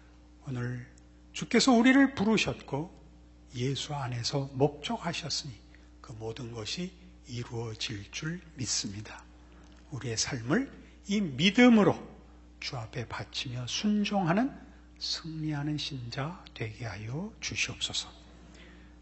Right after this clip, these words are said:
지금은 우리 주 예수 그리스도의 은혜와 하나님 아버지의 극진하신 사랑과 성령님의 교통하심이 하늘 하나님을 아버지라 부르는 자의 그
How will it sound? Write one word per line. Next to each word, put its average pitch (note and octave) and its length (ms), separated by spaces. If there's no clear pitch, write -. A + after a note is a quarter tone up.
지금은 A3+ 340
우리 G#3 200
주 A3+ 180
예수 E3+ 460
그리스도의 C#3 480
은혜와 A2 280
하나님 B2+ 280
아버지의 A#2 400
극진하신 A#2+ 720
사랑과 C#3 560
성령님의 G#3 640
교통하심이 G3+ 580
하늘 C#3+ 260
하나님을 C3 580
아버지라 F#3 760
부르는 E3+ 500
자의 E3 360
그 B3 480